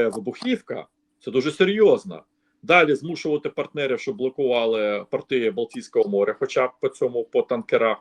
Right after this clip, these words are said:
Ну, наприклад, там навчання відбувається. Навчання — це що?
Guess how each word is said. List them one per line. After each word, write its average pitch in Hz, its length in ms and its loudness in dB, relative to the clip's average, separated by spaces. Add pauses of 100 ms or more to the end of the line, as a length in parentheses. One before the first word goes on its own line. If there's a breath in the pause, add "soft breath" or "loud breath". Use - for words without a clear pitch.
(300 soft breath)
Ну, 202 80 4
наприклад, 151 400 4
там 196 200 2
навчання 113 600 -4 (100)
відбувається. 90 720 -6 (800)
Навчання — 214 580 4
це - 140 -6
що? 107 340 -4